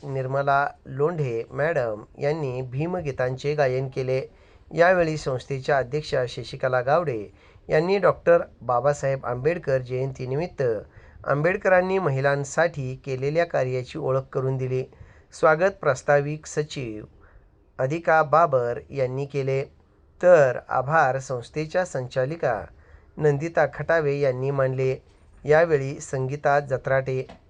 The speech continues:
ज्योती पाटील, सारिका कोळी, सुवर्णा बुरड, शबाना डांगे, रईसाबी शेख, वंदना कदम, मालन कदम,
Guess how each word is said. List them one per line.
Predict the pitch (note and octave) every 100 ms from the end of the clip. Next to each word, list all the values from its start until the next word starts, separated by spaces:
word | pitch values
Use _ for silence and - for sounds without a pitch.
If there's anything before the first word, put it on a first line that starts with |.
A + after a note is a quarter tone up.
| - -
ज्योती | C3+ C3+ C3+
पाटील, | D3 E3 D3 B2+ B2 - C#3
सारिका | - B2+ C3 C3+
कोळी, | C3 D3+ D#3+ C3 B2+
सुवर्णा | B2+ C3 B2+ C3 B2+
बुरड, | C3 E3 C#3+ A2 - - - - -
शबाना | - C3+ C#3 C3+ C3
डांगे, | C#3 E3 D3+ A#2+ A2+ - - - _ _ _ _ _ _ _ -
रईसाबी | C3 C#3+ D#3+ E3+ - D#3+ D#3 F3+ F#3 - -
शेख, | - F3+ D3+ G#2+ F2+ - -
वंदना | C3 B2 C3 C3
कदम, | C3+ E3 E3 B2 A#2
मालन | A#2+ A#2+ B2 C3
कदम, | D3 E3+ D3 A2